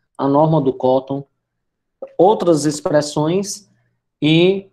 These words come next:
por aí sucessivamente. Essa, a expressão número quatro, ela é fortemente usada no, no nosso, na prova da, da demonstração dos nossos resultados, tá bom?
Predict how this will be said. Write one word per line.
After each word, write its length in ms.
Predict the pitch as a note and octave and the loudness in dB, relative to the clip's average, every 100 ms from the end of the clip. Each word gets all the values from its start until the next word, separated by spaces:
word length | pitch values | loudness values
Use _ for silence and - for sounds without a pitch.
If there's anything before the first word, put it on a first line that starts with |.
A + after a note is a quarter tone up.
| _ | _
por 120 | D#3+ | -4
aí 400 | D#3 D3+ D#3+ F3+ - | -2 0 -2 -2 -8
sucessivamente. 960 | - - F3 F3+ E3+ D#3 A2+ - - | -10 -2 -2 -2 -6 -6 -8 -12 -12
Essa, 560 | - F#3+ G#3+ G#3+ E3 C#3 | 0 0 0 0 -2 0
a 60 | E3 | -2
expressão 460 | F3+ F3 D#3+ E3 | -4 -8 -8 -6
número 260 | D3 D3 F3 | -6 -4 -4
quatro, 460 | F3+ F#3+ G3 E3 | -2 -2 -2 0
ela 260 | D#3 E3 D3+ | 0 2 2
é 320 | D3 D#3 D#3+ _ _ _ | 2 0 -4 _ _ _
fortemente 580 | E3 D#3+ F#3 E3 D#3+ | -2 -2 0 0 0
usada 440 | F#3 D3+ D3 D3 D#3+ | -2 0 2 2 0
no, 420 | D3 D3 D3+ D3+ _ _ _ _ - | -2 -2 -4 -8 _ _ _ _ -12
no 80 | D3 | -6
nosso, 600 | C#3 C3+ - D3 C#3+ B2+ | -4 -6 -4 -2 -2 -2
na 240 | C3+ C3+ | -6 -6
prova 600 | B2+ C#3 C3+ C#3+ C#3+ C#3 - | -4 0 2 2 0 -2 -6
da, 580 | - B2 B2+ A#2+ A#2+ - _ _ _ _ _ _ - | -4 -2 0 -4 -6 -14 _ _ _ _ _ _ -6
da 80 | |
demonstração 560 | C#3 D#3 D#3 D#3+ D3 D3+ | -2 0 0 -2 0 0
dos 220 | D3+ C#3+ | 0 0
nossos 360 | C#3+ C#3 - B2+ | 0 -2 -4 -4
resultados, 720 | C#3 C3+ C3+ G#2 F2+ - - | -4 -4 -6 -6 -6 -12 -14
tá 140 | G#2 | -14
bom? 260 | G#2+ D3 | -10 -12